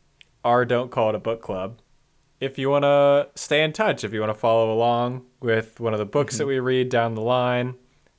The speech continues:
Speaker 1: uh, if you wanna make a comment, you know, we, we're gonna po-, we make a post every time we post an episode.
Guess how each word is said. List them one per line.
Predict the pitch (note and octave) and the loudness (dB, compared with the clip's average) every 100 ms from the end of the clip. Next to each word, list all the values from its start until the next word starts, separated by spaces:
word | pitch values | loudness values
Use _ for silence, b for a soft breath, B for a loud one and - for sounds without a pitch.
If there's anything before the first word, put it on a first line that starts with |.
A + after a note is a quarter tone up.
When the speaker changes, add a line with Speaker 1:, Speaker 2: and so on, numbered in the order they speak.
| _ | _
Speaker 1:
uh, | A2 G2 F#2+ G2+ G#2 | -6 -6 -4 -8 -10
if | - | -8
you | A2 | -6
wanna | G#2+ | -4
make | G#2 G#2+ | -6 -8
a | |
comment, | - A2+ G#2+ A2 A2 - - | -8 -2 -2 -2 -4 -6 -8
you | B2 | -4
know, | G#2 | -2
we, | G2+ G2+ | -2 -4
we're | G2+ A2+ | -4 -2
gonna | A2+ G#2 | -2 -4
po-, | - A#2 | -4 -2
we | A#2+ | -2
make | A#2+ A#2+ | -2 -2
a | A#2 | -2
post | - A#2+ A2+ A2+ | 0 0 0 -4
every | G#2+ G#2+ | -6 -6
time | A#2 G#2+ | -6 -6
we | G#2 | -8
post | G#2+ G2+ - | -8 -8 -2
an | |
episode. | B2+ C#3+ - C3+ C3 C3 | -2 -2 -2 0 0 -2